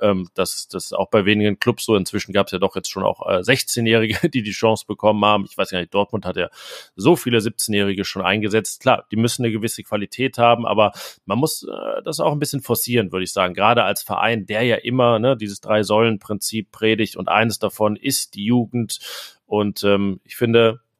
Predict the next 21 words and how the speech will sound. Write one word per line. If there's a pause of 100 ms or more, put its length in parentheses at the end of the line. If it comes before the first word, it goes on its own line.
(120)
du
hast
das,
äh,
Mut
genannt,
das
ist
genau
das
richtige
Stichwort,
den
muss
man
dann
auch
mal
zeigen,
weil,
ähm,